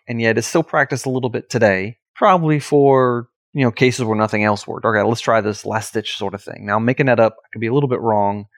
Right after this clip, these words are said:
Maybe someone knows more and they can write us in and fill in the gaps that I have. But this is, um,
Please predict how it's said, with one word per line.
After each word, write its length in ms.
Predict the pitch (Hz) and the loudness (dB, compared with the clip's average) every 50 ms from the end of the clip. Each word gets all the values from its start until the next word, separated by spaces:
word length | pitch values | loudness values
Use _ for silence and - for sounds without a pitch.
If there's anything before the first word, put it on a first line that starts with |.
| _ - | _ 0
Maybe 160 | 117 120 117 | 0 0 0
someone 260 | - - 117 113 110 | 0 -2 -2 -2 -2
knows 200 | 107 107 101 - | -2 -4 -4 -4
more 180 | 110 107 104 104 | -4 -4 -4 -4
and 80 | 101 | -2
they 100 | 101 101 | -4 -4
can 120 | - 104 101 | -4 -4 -4
write 180 | 101 101 95 | -4 -2 -4
us 120 | 98 - - | -4 -6 -6
in 100 | 98 95 | -8 -8
and 120 | 92 - | -8 -6
fill 180 | - 117 104 101 | -4 -4 -4 -4
in 120 | 101 98 | -6 -8
the 60 | 95 | -6
gaps 280 | 87 - 92 92 - - | -4 -4 -4 -4 -6 -10
that 80 | 90 | -10
I 80 | 92 90 | -10 -8
have. 260 | 87 87 87 87 90 | -8 -8 -8 -8 -8
But 120 | 101 98 95 | -6 -4 -4
this 160 | 123 - - | -4 -2 -2
is, 160 | 165 147 - | -4 -2 0
um, 300 | 143 135 131 127 127 120 | 0 -2 0 -2 -4 -8